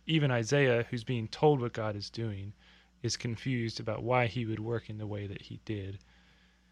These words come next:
Um, where he's using a pagan, a really evil nation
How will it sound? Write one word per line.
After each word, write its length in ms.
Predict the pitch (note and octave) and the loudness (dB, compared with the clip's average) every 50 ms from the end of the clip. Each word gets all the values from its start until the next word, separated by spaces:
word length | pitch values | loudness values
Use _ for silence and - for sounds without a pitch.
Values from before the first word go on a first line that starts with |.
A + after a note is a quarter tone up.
| _ _ _ _ _ _ _ _ _ - | _ _ _ _ _ _ _ _ _ -8
Um, 320 | B2+ B2+ B2+ - - - - - _ _ _ _ _ _ _ _ _ _ _ _ _ _ _ _ _ _ | -8 -6 -6 -8 -12 -12 -16 -18 _ _ _ _ _ _ _ _ _ _ _ _ _ _ _ _ _ _
where 100 | - A2 | -8 -6
he's 280 | F#2+ B2 A#2 A2 - - | -4 -4 -4 -4 -4 -2
using 400 | C3 C#3 C#3 C3 A#2+ B2+ A#2+ A#2 | 2 2 2 2 2 0 0 0
a 60 | A2+ | -2
pagan, 560 | G#2 - - - C3 B2+ A#2 A#2+ A2+ A2 G#2 - - _ _ _ _ - | -4 -6 -2 0 0 0 2 0 -2 -2 -4 -8 -12 _ _ _ _ 0
a 80 | B2 | 2
really 320 | B2 C3 D3+ D#3+ D#3 C#3+ C3+ | 4 8 8 8 8 8 6
evil 320 | C3 B2+ B2 A2+ A2 A2 | 4 0 -2 0 -2 -2
nation 480 | A2 G#2+ G#2+ G#2+ - - A2 G#2 G2+ | -2 -2 -2 -2 -4 -4 -4 -6 -6